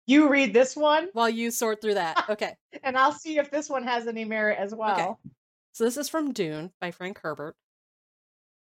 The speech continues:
Speaker 2: "Damn that Jessica," the Reverend Mother thought. "If only she'd borne us a girl, as she was ordered to do."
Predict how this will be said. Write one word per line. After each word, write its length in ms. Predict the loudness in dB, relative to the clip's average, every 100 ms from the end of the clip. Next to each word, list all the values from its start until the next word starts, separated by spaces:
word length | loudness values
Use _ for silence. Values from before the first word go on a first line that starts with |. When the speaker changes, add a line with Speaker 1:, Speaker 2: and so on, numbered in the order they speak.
| -2
Speaker 2:
"Damn 240 | 0 2
that 200 | 0 -2
Jessica," 520 | -6 -8 -8 -10 -10 -8
the 80 | -6
Reverend 420 | -4 -4 -6 -8
Mother 240 | -8 -10 -10
thought. 400 | -8 -6 -6 -10 _ _
"If 160 | -6 -4
only 260 | -4 -4 -4
she'd 240 | -8 -10
borne 200 | -6 -6
us 140 | -6 -10
a 60 |
girl, 420 | -12 -8 -6 -6 -8
as 100 | -10
she 120 | -8
was 180 | -8 -4
ordered 300 | -4 -4 -8
to 80 | -10
do." 380 | -6 -6 -8